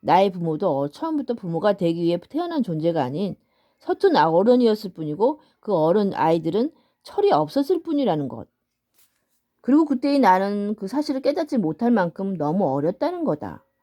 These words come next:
하지만 이제 우리는 무력한 어린 나이가 아니며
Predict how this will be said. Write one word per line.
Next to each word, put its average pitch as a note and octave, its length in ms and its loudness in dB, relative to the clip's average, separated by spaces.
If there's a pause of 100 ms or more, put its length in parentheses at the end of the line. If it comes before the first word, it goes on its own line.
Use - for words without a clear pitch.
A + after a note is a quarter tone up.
(360)
하지만 F4+ 400 -2
이제 C#4 120 2
우리는 G#3 460 2
무력한 G3 480 0
어린 F#3 280 4
나이가 F3 340 2
아니며 D3 480 -4